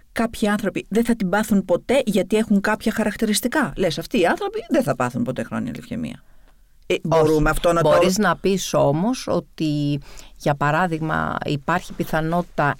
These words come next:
Speaker 2: μετρήσεις που κάνουν
Speaker 1: Ναι.
Speaker 2: πιο πολλοί Αμερικανοί, είναι ότι στις χρόνιες λευκαιμίες λένε ότι περίπου μηδέν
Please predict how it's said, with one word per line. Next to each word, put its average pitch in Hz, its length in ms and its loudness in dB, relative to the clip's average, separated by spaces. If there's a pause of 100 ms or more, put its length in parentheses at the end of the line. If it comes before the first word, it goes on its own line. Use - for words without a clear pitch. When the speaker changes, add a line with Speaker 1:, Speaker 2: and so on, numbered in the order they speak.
Speaker 2:
μετρήσεις 170 600 0
που 147 100 -8
κάνουν 170 220 2
Speaker 1:
Ναι. 165 80 0
Speaker 2:
πιο 196 80 2
πολλοί 190 260 2
Αμερικανοί, 160 720 0
είναι 208 160 -2
ότι 202 200 -4
στις - 240 -8
χρόνιες 202 300 0
λευκαιμίες 180 600 -2
λένε 208 320 0
ότι 208 340 -4
περίπου 185 640 2 (360)
μηδέν 208 580 2